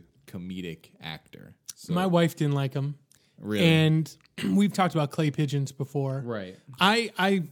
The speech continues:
Speaker 2: I like Clay Pigeons. I like his performance in it. And my wife said something that I,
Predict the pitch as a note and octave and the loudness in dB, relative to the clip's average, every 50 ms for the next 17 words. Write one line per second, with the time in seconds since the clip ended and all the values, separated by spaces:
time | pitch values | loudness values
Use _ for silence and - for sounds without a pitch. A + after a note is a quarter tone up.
0 | - - - F3 E3+ D#3+ D#3 D#3 D#3 - E3 D#3 D3 - D3+ C#3+ C3+ F3 E3+ D#3+ | -8 -2 0 2 4 4 4 2 2 0 0 0 0 0 0 0 0 0 -2 -2
1 | - D3+ C#3 C#3+ C#3+ C#3+ - D3 C3 - - C#3 - D#3+ D3 C#3+ C#3+ C#3+ C3+ - | -2 -2 -2 0 -2 -2 -2 -4 -6 -6 -8 -8 -4 -2 -2 0 0 -2 -2 -4
2 | D3+ C#3 C#3+ D#3 D#3 - _ _ _ - - - - _ _ _ _ - - - | -4 -4 -4 -6 -8 -12 _ _ _ -20 -20 -20 -20 _ _ _ _ -20 -20 -20
3 | _ _ _ - - F3+ F3 F3 F3 G3 A#3+ A#3+ A3 - G#3+ F#3+ - F#3 E3+ D3+ | _ _ _ 0 2 4 6 6 6 6 4 2 2 0 0 0 2 2 2 2
4 | D#3+ D#3 D3+ D3 D3 | 2 2 2 2 2